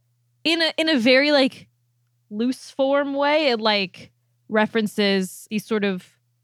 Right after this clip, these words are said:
hitherto unexplored founders of this mountain. Like the, the High Council.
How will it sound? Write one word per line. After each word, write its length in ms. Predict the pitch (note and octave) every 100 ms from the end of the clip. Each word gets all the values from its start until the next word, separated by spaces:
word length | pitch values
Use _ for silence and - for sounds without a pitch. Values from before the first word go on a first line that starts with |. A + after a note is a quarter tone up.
| _
hitherto 880 | A#3 A#3 G3+ - A3 G#3 G3+ G3 F3+ -
unexplored 800 | G#3+ G#3 - - G#3 G#3 G3 F3+
founders 540 | - F#3+ F#3+ F#3 F#3
of 100 | F#3
this 220 | E3+ F3+ F#3
mountain. 500 | F#3 F3 E3+ D#3+ E3+ _ _ _ _ _
Like 180 | G3 G3+
the, 300 | G#3+ G3+ F#3+ F3+
the 420 | G3+ F#3+ F#3 F3+ _
High 260 | - A3 G#3
Council. 720 | - G3+ G#3+ - G3 E3+ F3